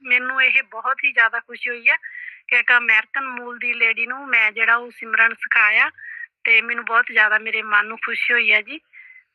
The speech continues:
So ਉਹਦੇ ਵੀ ਦੁੱਖ ਦੂਰ ਹੋਏ ਆ ਸਿਰਫ ਸਿਮਰਨ ਸੁਣ ਕੇ, ਤੇ ਹੁਣ ਉਹ ਕਰਨ ਵੀ ਲੱਗ ਗਈ ਹੈ। ਜਿਹੜਾ ਉਹਦੇ ਹੋਰ ਵੀ ਕੋਈ, ਉਹਨੂੰ ਕੋਈ ਮਾੜੀ ਮੋਟੀ ਹੋਊਗੀ ਤਕਲੀਫ, ਤੇ ਉਹ, ਉਹ ਵੀ ਉਹਦੀ I think so ਸਿਮਰਨ ਦੇ ਨਾਲ ਬਿਲਕੁਲ ਠੀਕ ਹੋ ਜਾਣੀ ਆ, ਕਿਉਂਕਿ ਮੈਨੂੰ ਬਹੁਤ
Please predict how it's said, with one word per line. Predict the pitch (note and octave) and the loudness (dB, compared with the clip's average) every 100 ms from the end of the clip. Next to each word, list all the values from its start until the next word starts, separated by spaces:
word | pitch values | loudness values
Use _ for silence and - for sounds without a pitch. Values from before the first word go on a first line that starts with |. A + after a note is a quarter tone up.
| - | 0
So | A#3 A3+ A#3 - | 2 2 0 2
ਉਹਦੇ | B3+ C4 C#4 | 2 2 2
ਵੀ | D4 | 2
ਦੁੱਖ | B3 - | 2 0
ਦੂਰ | B3+ A#3 A#3 | -4 -4 0
ਹੋਏ | B3 A#3 | 2 4
ਆ | C4+ | 2
ਸਿਰਫ | D#4 A#3+ A#3 - | 0 -2 -2 -6
ਸਿਮਰਨ | A#3 A3+ A3+ | -6 0 0
ਸੁਣ | A3+ A3 G#3+ | 2 -2 -2
ਕੇ, | A3 C4 | -2 0
ਤੇ | B3+ | 2
ਹੁਣ | A#3 A3 | 4 2
ਉਹ | A3+ | 2
ਕਰਨ | A3+ A3 A3 | 0 0 -6
ਵੀ | A#3+ | -4
ਲੱਗ | A#3 G#3 | -2 -2
ਗਈ | G3 A#3 | -2 0
ਹੈ। | D#4+ _ - - _ | 0 _ -20 -20 _
ਜਿਹੜਾ | A#3 A3+ A#3+ | 0 2 2
ਉਹਦੇ | A#3 A#3 | -2 -6
ਹੋਰ | A3+ A3 | -6 -2
ਵੀ | A#3 | 0
ਕੋਈ, | A#3+ A#3+ A#3 | 0 2 0
ਉਹਨੂੰ | A#3 A#3+ | 0 -6
ਕੋਈ | A#3+ | -6
ਮਾੜੀ | A3+ G#3+ G#3+ | 0 0 0
ਮੋਟੀ | A#3 A#3+ A3 A3 A#3 | -8 -10 -8 -6 -6
ਹੋਊਗੀ | - - A3 G#3+ C4+ - _ _ _ | -6 -8 -8 -2 -2 -2 _ _ _
ਤਕਲੀਫ, | - - A#3 B3 - | 0 2 2 0 0
ਤੇ | A#3+ | -2
ਉਹ, | A3+ A3+ | -2 -6
ਉਹ | - A3 | -10 -6
ਵੀ | A#3+ | -4
ਉਹਦੀ | A#3+ A3+ A#3 | -4 -2 0
I | G#3+ | 0
think | - A3 A3 | -2 -6 -6
so | A#3+ | -6
ਸਿਮਰਨ | A#3 A3 G#3+ G#3+ | -4 0 0 0
ਦੇ | |
ਨਾਲ | G#3+ G#3+ G#3 | 0 0 0
ਬਿਲਕੁਲ | A3 - B3 | -4 -4 -4
ਠੀਕ | A#3 A3 A3+ | -2 -4 -2
ਹੋ | G#3+ | 0
ਜਾਣੀ | G#3+ G#3+ B3 | 0 0 -2
ਆ, | D4+ - - - - | -2 -4 -6 -6 -4
ਕਿਉਂਕਿ | - A#3+ C#4 | 0 2 2
ਮੈਨੂੰ | B3+ B3 C4 | 2 2 0
ਬਹੁਤ | A3 A3 | -2 -2